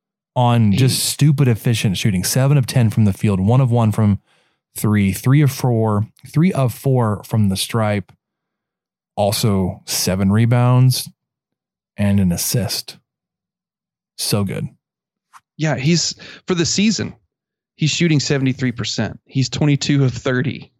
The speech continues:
Speaker 2: right now for the season. And sure, some of them are a little bit close, but a lot of them are contested. Um, and that's, that's probably, aside from three-point shooting, which seems to be picking up a little bit on this team.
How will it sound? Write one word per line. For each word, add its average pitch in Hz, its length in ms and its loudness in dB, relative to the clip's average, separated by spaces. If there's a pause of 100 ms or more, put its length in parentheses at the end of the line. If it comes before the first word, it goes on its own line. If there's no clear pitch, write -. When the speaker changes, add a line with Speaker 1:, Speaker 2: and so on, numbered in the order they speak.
(120)
Speaker 2:
right 104 240 -4
now 101 420 -8
for 123 60 -6
the 110 140 -4
season. 110 480 -4
And 135 180 0 (640)
sure, 254 260 0
some 208 240 0
of 180 80 2
them 151 140 2
are 143 40 2
a 135 40 0
little 135 160 0
bit 113 160 -8
close, 120 400 -4
but - 260 -6 (140)
a 135 40 -4
lot 135 200 -2
of 190 80 0
them 139 100 2
are 117 60 0
contested. 156 680 -4 (600)
Um, 104 520 -4
and 147 280 -2
that's, - 380 -4
that's - 260 -6
probably, 170 480 0
aside 190 400 -4
from 185 120 0
three-point 160 440 0
shooting, 156 300 0
which - 260 -2
seems 135 380 0
to 131 120 -2
be 117 240 2
picking 117 400 0
up 107 140 -4
a 110 40 -4
little 110 200 0
bit 110 120 -2
on 107 120 0
this 107 180 0
team. 107 360 0